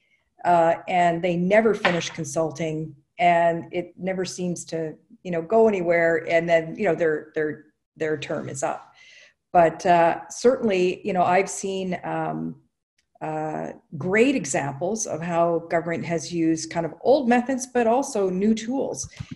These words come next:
in order to, um, consult and, and develop really important policy.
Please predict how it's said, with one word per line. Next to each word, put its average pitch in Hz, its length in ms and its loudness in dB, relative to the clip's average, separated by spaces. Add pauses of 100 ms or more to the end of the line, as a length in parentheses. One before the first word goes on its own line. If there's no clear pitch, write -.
(200)
in 180 160 0
order 170 240 2
to, 165 580 -4
um, 156 300 -6
consult 170 680 -4 (120)
and, 160 340 -4
and 165 160 -4
develop 175 360 0
really 247 280 0
important 226 420 -4
policy. 220 580 -10